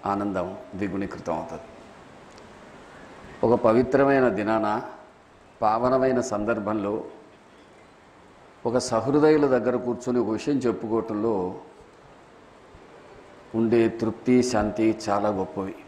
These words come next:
ఒకటి, ఈరోజు మాతృభాష దినోత్సవం, రెండోది గిడుగు రామ్మూర్తి పంతులు గారి జన్మదినం. ఎన్నేళ్ళు అయిందనేది ముఖ్యం కాదు,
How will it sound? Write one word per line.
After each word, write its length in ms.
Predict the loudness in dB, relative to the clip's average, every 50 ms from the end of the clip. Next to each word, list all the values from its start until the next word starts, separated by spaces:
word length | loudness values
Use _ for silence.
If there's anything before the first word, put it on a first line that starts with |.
| -20 -20 -20 -20 -20 -20 -20 -20 -20 -20 -20 -20 -20 -20 -20 -20 -20 -20 -20 -20 -20 -20 -20 -20 -20 -20 -20 -20 -20 -18 -4 0
ఒకటి, 300 | 2 2 2 2 4 4
ఈరోజు 340 | 6 6 6 6 4 4 4
మాతృభాష 560 | 4 2 2 2 0 0 2 2 2 2 2
దినోత్సవం, 680 | 0 0 2 2 0 0 0 -2 -2 -2 -2 -4 -6 -10 -14 -18 -20 -20 -20 -20 -20 -20 -20 -20 -20 -20 -20 -20 -20 -20 -20 -20 -20 -20 -20 -20 -20 -20 -20 -10 -4
రెండోది 720 | -2 0 2 2 4 4 4 4 4 2 0 -2 -4 -8 -14 -18 -20 -20 -20 -20 -16 -8
గిడుగు 400 | -4 -2 2 2 4 4 4 4
రామ్మూర్తి 500 | 4 4 2 2 0 0 0 -2 -4 -6
పంతులు 380 | -6 -4 -4 -2 -2 -2 -2 0
గారి 400 | 2 2 2 0 0 -4 -6 -10 -14 -18 -20 -20 -20 -20 -20 -20 -20 -20 -20 -20 -20 -20 -20 -20 -20 -20 -20 -20 -14 -10
జన్మదినం. 560 | -6 -4 -2 -2 0 0 0 -2 -2 -4 -6 -10 -14 -18 -20 -20 -20 -20 -20 -20 -20 -20 -20 -20 -20 -20 -20 -20 -20 -20 -20 -20 -20 -20 -20 -18 -6 -2
ఎన్నేళ్ళు 440 | 0 2 4 6 6 6 6 6 6
అయిందనేది 480 | 6 4 4 4 4 4 4 4 2 2
ముఖ్యం 320 | 0 0 0 0 2 2
కాదు, 380 | 4 2 2 2 0 -4 -6